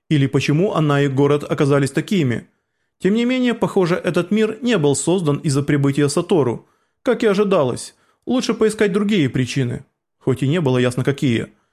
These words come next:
Почему Сузуки Сатору перенесло в этот мир?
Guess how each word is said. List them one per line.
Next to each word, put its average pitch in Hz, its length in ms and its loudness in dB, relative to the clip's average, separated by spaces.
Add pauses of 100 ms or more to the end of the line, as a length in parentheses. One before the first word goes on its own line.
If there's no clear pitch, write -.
(200)
Почему 202 400 0
Сузуки 135 340 -2
Сатору 156 500 0
перенесло 143 560 0
в 139 60 2
этот 139 200 0
мир? 143 320 0